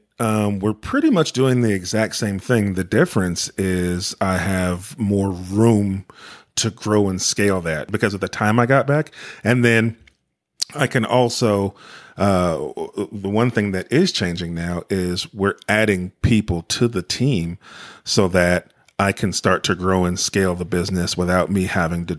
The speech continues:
put in all the actual work myself. And so that was more difficult before,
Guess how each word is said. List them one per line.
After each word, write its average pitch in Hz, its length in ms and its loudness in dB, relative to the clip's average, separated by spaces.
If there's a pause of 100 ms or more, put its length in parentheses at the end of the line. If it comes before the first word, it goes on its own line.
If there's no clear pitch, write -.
(120)
put 107 260 2
in 92 220 2 (100)
all 87 220 0
the 87 180 -6
actual 82 540 -2
work 85 260 -4
myself. 87 640 0 (420)
And 90 160 -2
so 85 220 -4
that 113 260 2
was 107 200 -2
more 87 160 -2 (160)
difficult 120 520 0
before, 92 640 0